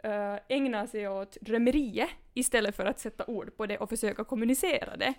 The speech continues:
till, till andra. Och de bästa <laughs> poeterna är de som hon kallar perioderna, som ägnar sig egentligen åt det allra sannaste, liksom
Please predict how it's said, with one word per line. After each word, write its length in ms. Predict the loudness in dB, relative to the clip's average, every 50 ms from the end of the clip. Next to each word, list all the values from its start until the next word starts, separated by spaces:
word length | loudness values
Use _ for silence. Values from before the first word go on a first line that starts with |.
| -8 -18 -20 -20 -10 -6
till, 260 | -2 0 0 0 2
till 100 | 0 0
andra. 400 | -2 -2 -4 -6 -2 0 0 0 0 -4 -12 -20 -20 -20 -20 -20 -20 -20 -20 -20 -20 -12 -2
Och 280 | 2 4 6 6 4 4
de 200 | 2 2 2 2
bästa 480 | 2 2 2 2 0 -2 -2 -2 -2 0 0 -2 -4 -4
<laughs> 240 | -6 -10 -18 -14 -4
poeterna 640 | 0 2 4 6 6 4 2 0 0 0 0 -2 -2 -4 -12 -20 -20 -20 -20 -6 -2
är 340 | 0 2 2 4 2 2 0 0
de 340 | 0 2 2 2 0 -2 -4 -6
som 260 | -4 -2 -2 -2 -2 -2
hon 100 | -2 0
kallar 300 | 0 0 2 2 0 -2
perioderna, 920 | -2 -2 0 2 2 4 4 4 2 2 0 -2 -2 -2 -2 0 0 0 0 -2 -6 -14 -20 -20 -20 -20 -8
som 240 | -2 -2 -2 0 2
ägnar 340 | 2 4 6 6 6 4 2
sig 300 | 2 2 2 2 2 0 -2
egentligen 640 | 0 2 2 2 2 0 -2 -2 -2 -2 -2 -2 -4
åt 180 | -6 -6 -4 -4
det 80 | -2
allra 260 | 0 2 2 2 0 0
sannaste, 720 | 0 0 0 0 0 -2 -4 -4 -4 -4 -2 -2 -2 -2 -6 -10 -6
liksom 460 | -4 -4 -4 -4 -6 -6 -6 -6 -8